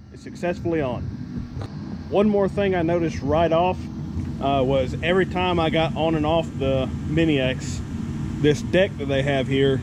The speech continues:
is super slick. Uh, it doesn't matter if your boots are wet or dry or you got dirt on 'em or they're clean, uh, you're gonna slip and slide all over the place. So I went to, uh, Tractor Supply and got some, uh, non-skid tape, and I'm gonna install that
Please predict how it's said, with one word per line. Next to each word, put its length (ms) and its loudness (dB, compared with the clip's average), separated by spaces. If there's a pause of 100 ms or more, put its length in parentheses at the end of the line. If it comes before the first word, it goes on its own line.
(140)
is 220 -2
super 500 0
slick. 300 -2 (580)
Uh, 100 0
it 80 2
doesn't 200 2
matter 240 2
if 100 0
your 120 -2
boots 320 2
are 40 2
wet 300 2
or 80 0
dry 440 0
or 200 2
you 100 -4
got 280 -2
dirt 260 2
on 160 2
'em 140 0
or 100 0
they're 140 0
clean, 420 0 (500)
uh, 100 2
you're 180 0
gonna 180 2
slip 220 0
and 120 0
slide 240 2
all 140 2
over 160 2
the 120 -6
place. 200 -2
So 320 2 (640)
I 20 2
went 300 2
to, 240 4
uh, 220 2
Tractor 320 0
Supply 520 0 (220)
and 160 0
got 180 2
some, 300 0
uh, 180 0
non-skid 640 0
tape, 240 2 (1400)
and 120 2
I'm 80 4
gonna 180 2
install 460 0
that 260 0